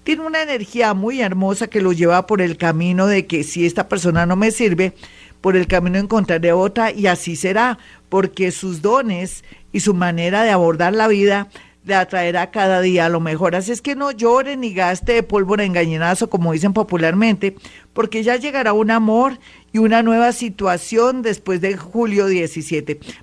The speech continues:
Vamos con los nativos de Leo.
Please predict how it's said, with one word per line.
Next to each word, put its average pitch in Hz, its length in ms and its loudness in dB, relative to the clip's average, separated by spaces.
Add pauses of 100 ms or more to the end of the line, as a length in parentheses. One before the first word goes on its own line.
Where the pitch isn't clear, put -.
(100)
Vamos 214 420 -4
con 254 360 0
los 247 160 -2
nativos 240 600 -2
de 220 220 0
Leo. 220 600 0